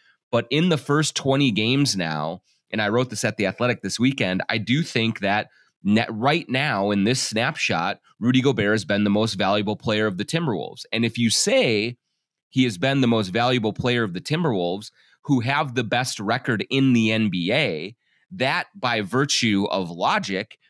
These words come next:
means that he probably deserves some conversation about being the M V P of the league, because so many times, the M V P is the best player on the best team. And the Wolves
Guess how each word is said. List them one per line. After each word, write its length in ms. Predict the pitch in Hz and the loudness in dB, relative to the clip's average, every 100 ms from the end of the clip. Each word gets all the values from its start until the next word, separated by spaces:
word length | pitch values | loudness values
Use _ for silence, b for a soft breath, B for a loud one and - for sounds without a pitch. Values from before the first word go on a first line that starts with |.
| _ | _
means 420 | 113 135 151 147 | 0 2 2 0
that 320 | 107 113 127 - _ | -2 0 -2 -8 _
he 160 | - | -8
probably 720 | 139 - 101 120 160 143 151 | -8 -2 0 0 0 2 2
deserves 580 | 160 151 110 95 113 123 | 4 2 0 2 2 0
some 300 | - 110 117 | 0 0 -2
conversation 1080 | 120 127 131 123 151 117 92 - 101 107 143 b b b _ | 0 0 0 0 -2 0 -2 -2 -2 -4 -8 b b b _
about 560 | 123 107 95 95 101 - _ _ _ | -4 -2 -2 0 0 -2 _ _ _
being 640 | 87 113 120 120 120 120 117 - | -2 2 4 4 2 0 -2 -2
the 240 | 117 113 | 2 2
M 160 | 113 117 | 2 2
V 140 | 120 | 0
P 180 | - 127 | 2 0
of 120 | 117 | 0
the 80 | 117 | 0
league, 320 | 151 175 101 | 2 2 0
because 520 | 104 - 110 101 92 - b b b _ _ _ _ _ _ _ _ | -4 0 0 0 -6 -14 b b b _ _ _ _ _ _ _ _
so 400 | - - - 165 | -4 0 2 4
many 300 | 202 147 110 | 2 2 0
times, 760 | 95 95 82 71 64 85 123 - _ _ _ | -2 -6 -6 -8 -12 -12 -14 -18 _ _ _
the 180 | 90 117 | -2 0
M 120 | 123 | 2
V 140 | 123 113 | 2 0
P 240 | 123 123 | 2 2
is 120 | 113 | 2
the 80 | 107 | -2
best 320 | 92 110 - | -2 -2 -4
player 300 | - 104 104 | -2 2 2
on 100 | 101 | 2
the 80 | 78 | -2
best 300 | 78 85 - | -4 -6 -6
team. 340 | - 53 - _ _ _ - | -6 -8 -14 _ _ _ -2
And 440 | 107 98 98 98 | -2 0 -2 -4
the 180 | 87 101 | -4 -2
Wolves 480 | 104 117 113 - | 2 0 0 -8